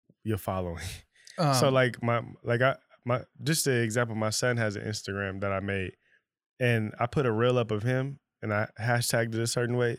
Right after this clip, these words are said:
Speaker 1: and he only has, like, at the time, maybe had, like, a hundred and fifteen followers, but the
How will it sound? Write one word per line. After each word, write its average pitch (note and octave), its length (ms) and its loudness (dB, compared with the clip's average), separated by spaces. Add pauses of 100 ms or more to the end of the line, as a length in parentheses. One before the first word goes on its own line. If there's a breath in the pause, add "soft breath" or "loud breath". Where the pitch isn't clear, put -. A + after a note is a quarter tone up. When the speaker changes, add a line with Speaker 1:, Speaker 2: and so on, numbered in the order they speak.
Speaker 1:
and G#2+ 140 0
he D3 140 2
only C#3+ 180 2
has, A2+ 300 2
like, F#2 220 -2 (500)
at A#2 140 0
the A2 80 -2
time, A#2 300 2
maybe A2 200 2
had, G#2+ 200 0
like, F2 160 -4 (220)
a - 60 -14
hundred A2 320 -2
and G2 120 -6
fifteen G2+ 440 -2
followers, G2 540 -4 (360 soft breath)
but A#2+ 200 0
the G2+ 180 -2